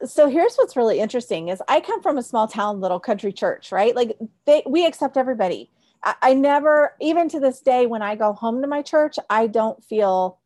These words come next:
ju-, like, those people have known me since I was little. <laughs> So that I don't feel judged at all by them. Um, there have been certain p-, preachers that have been a little bit like, you know, "Not sure what you're doing, but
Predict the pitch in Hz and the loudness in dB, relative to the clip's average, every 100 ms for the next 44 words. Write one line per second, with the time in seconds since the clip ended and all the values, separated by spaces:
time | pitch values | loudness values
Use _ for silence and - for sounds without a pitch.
0 | _ _ - 208 262 262 247 294 294 330 | _ _ -8 -2 2 2 4 4 2 0
1 | 285 208 233 240 240 220 190 196 180 160 | -2 -2 -4 -4 -6 -6 -2 -2 -2 -6
2 | 131 - _ 370 - 494 - 523 - 453 | -6 -10 _ -6 0 0 4 2 4 0
3 | 240 - 285 330 240 311 294 247 269 254 | 4 4 6 4 4 4 4 6 2 4
4 | 247 - 220 226 196 202 185 185 156 147 | 2 4 4 4 4 4 4 4 2 0
5 | - _ - - - 254 240 262 294 285 | -8 _ -20 -10 0 2 4 2 4 2
6 | 277 269 247 - 254 240 226 - 233 _ | 4 4 2 2 2 0 -10 -14 -20 _
7 | - 247 - 294 453 - - - 240 247 | -4 -2 0 0 0 -6 -16 -12 -4 0
8 | 240 254 247 247 254 247 240 247 247 254 | 0 0 -2 0 0 0 -2 -2 0 0
9 | 262 226 220 - - - - - 220 214 | 0 -2 -2 -4 -18 -18 -20 -12 -4 -2
10 | 208 - 202 214 208 _ - 226 196 - | -2 -4 -10 -10 -16 _ -6 -4 -4 -4
11 | - 226 214 - 208 202 202 208 196 185 | -4 -2 0 0 -2 0 0 0 0 0
12 | - | -2